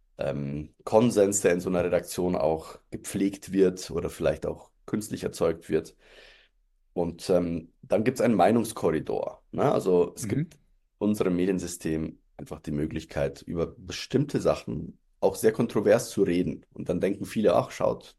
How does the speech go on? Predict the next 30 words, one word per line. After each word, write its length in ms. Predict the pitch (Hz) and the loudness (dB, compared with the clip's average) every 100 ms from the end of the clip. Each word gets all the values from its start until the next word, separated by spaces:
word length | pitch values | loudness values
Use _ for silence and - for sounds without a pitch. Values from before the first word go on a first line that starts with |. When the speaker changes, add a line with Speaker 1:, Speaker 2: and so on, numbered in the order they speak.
| - | -18
Speaker 1:
die 40 | |
freie 260 | - 92 92 | -6 -2 0
Meinungsäußerung.“ 840 | 82 104 107 95 92 92 90 92 _ - - - _ _ _ _ - - - | 0 -2 -2 -4 -2 -4 -6 -8 _ -20 -20 -20 _ _ _ _ -20 -8 0
Aber 280 | 85 90 | 2 2
wenn 80 | 90 | 2
man 340 | 90 85 87 - | 0 0 -4 0
dann 340 | 90 85 85 | 0 2 0
noch 140 | 87 - | -4 0
einen 160 | 107 | 0
Schritt 220 | 110 107 - | 0 -2 4
weiter 240 | 113 123 | 4 4
gehen 300 | 101 104 98 | 2 2 4
würde, 380 | 117 139 107 107 | 6 8 8 6
würde 160 | 101 | 4
man 100 | 95 | 0
schon 140 | 95 95 | -2 -4
aus 140 | 92 | -6
diesem 140 | - 98 | -8 -4
Korridor 520 | 104 98 87 85 - _ - | 0 2 0 -6 -10 _ -10
herausfallen 880 | 92 80 98 - - 90 92 104 | -2 0 0 0 2 4 4 0
und 240 | - 85 85 | -2 -4 -2
dann 180 | 87 | 0
bekäme 340 | 90 87 92 92 | 0 -2 0 0
man 240 | 82 87 - | -2 -4 -10
die 80 | - | -14
volle 380 | - 90 87 | 0 2 2
Wucht 380 | 87 87 - - | 0 -6 -8 -2
<laughs> 840 | 123 - 107 - - - _ _ - | -2 0 -2 -6 -18 -20 _ _ -10
des, 300 | 85 - - | -6 -2 2
äh, 420 | 87 85 85 85 | 6 6 4 0